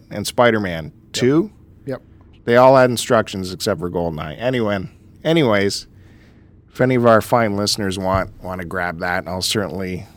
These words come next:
Speaker 1: send that out for, uh, for good karma, 'cause that's the kind of guy I am. Anyways, the discs are scratchy, but I think they'll play. As we talked about in the last episode,
Speaker 2: Well, did
Speaker 1: what
Speaker 2: you
Speaker 1: do
Speaker 2: test them
Speaker 1: people
Speaker 2: yet?
Speaker 1: do with their discs? No, I don't got time for that.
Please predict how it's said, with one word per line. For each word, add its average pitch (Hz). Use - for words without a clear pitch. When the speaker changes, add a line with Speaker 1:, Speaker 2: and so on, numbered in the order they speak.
Speaker 1:
send 95
that 90
out 92
for, 90
uh, 82
for -
good 95
karma, 80
'cause -
that's 87
the -
kind 87
of 82
guy 90
I 87
am. 87
Anyways, 98
the 175
discs 131
are 101
scratchy, 92
but 90
I 98
think 127
they'll 139
play. 71
As 107
we 101
talked 101
about 90
in 76
the 78
last 82
episode, 82
Speaker 2:
Well, 131
did 131
Speaker 1:
what 117
Speaker 2:
you 107
Speaker 1:
do 127
Speaker 2:
test 117
them -
Speaker 1:
people -
Speaker 2:
yet? 104
Speaker 1:
do 110
with 95
their 87
discs? 82
No, 240
I 247
don't 233
got 139
time 110
for 90
that. 101